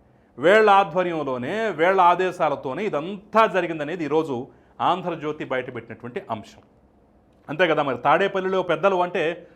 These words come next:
వాళ్ళే కదా, జగన్మోహన్ రెడ్డి, సజ్జల రామకృష్ణారెడ్డి. వీళ్ళు హుకుం లేకుండా, వీళ్ళ ఆదేశాలు లేకుండా ఎంత అధికారులైనా, ఎంత పై స్థాయిలో ఉన్న వాళ్ళైనా మార్చగలరా? కింద స్థాయిలో ఉన్నవాళ్ళు అసలు సాధ్యం కాదు,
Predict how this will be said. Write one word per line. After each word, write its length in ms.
వాళ్ళే 260
కదా, 300
జగన్మోహన్ 480
రెడ్డి, 360
సజ్జల 320
రామకృష్ణారెడ్డి. 840
వీళ్ళు 300
హుకుం 340
లేకుండా, 420
వీళ్ళ 220
ఆదేశాలు 380
లేకుండా 460
ఎంత 220
అధికారులైనా, 680
ఎంత 140
పై 240
స్థాయిలో 340
ఉన్న 120
వాళ్ళైనా 320
మార్చగలరా? 720
కింద 120
స్థాయిలో 360
ఉన్నవాళ్ళు 280
అసలు 160
సాధ్యం 380
కాదు, 320